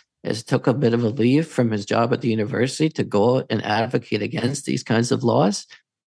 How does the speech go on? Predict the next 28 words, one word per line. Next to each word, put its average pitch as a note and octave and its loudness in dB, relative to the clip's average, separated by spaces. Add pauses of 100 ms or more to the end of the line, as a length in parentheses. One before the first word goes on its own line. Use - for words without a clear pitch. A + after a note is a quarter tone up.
(140)
Uh, - -4
this D#3+ 0
is F#3 2
not D#3+ 2
the C#3+ -2
Canada, C3 0
I B2 0
think, A#2+ -2
that A#2+ -2
most A2+ -2
people A#2 -2
want A2+ 2
to A2 0
live A#2 2
in. G#2+ -2
And A#2 -4
so A2+ 2
I C3 4
would E3 2
just B2 -2
say G#2 -2 (460)
to A#2 4
those C3+ 2
who D#3+ 0
are C#3 2
listening, G#2+ -4 (400)
w-, - -8
uh, - -12